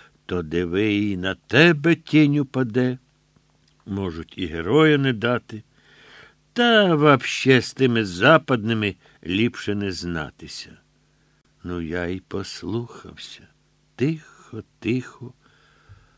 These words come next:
по паузі сказав Григорій. Дуже вже героєм хотів стати.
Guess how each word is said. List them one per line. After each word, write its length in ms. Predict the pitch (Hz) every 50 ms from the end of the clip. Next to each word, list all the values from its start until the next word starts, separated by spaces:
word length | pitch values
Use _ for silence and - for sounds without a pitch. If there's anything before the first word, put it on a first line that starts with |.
| _ _
по 180 | - 90 85 -
паузі 720 | _ - 87 92 101 104 101 98 95 82 - - 87 82
сказав 640 | - - - - 85 85 73 69 80 82 80 71
Григорій. 640 | 65 69 71 73 65 76 76 73 73 69 67 69 62 _ _ _ _ _ _ _ _ _ _ _ _ _ -
Дуже 580 | 80 87 117 165 185 185 180 160 139 131 143 143
вже 280 | 131 117 117 131 127
героєм 600 | 120 131 135 131 135 156 160 151 151 147 143 131 123
хотів 500 | - - 110 95 - - 101 104 98 -
стати. 680 | - - - _ - 90 90 80 - _ - - -